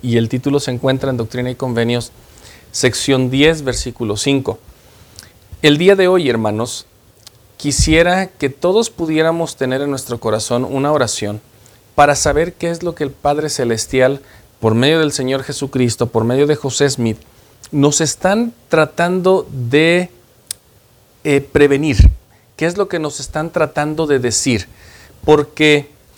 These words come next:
si se dan cuenta, y me hago a un ladito para que ustedes vean la pizarra, tengo más o menos un plan de salvación que no incluye todos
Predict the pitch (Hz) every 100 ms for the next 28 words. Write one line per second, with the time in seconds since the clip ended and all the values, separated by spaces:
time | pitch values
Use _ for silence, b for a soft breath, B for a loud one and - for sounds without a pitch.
0 | - - 160 175 185 226 175 147 143 165
1 | 156 143 143 165 170 170 156 123 151 165
2 | 127 120 123 - 147 139 143 143 147 127
3 | - 110 110 - _ _ b b - 208
4 | 240 262 226 220 202 180 180 180 - -
5 | - 196 202 185 180 185 175 160 151 143
6 | 151 160 160 156 165 160 170 170 165 -
7 | - 156 160 156 -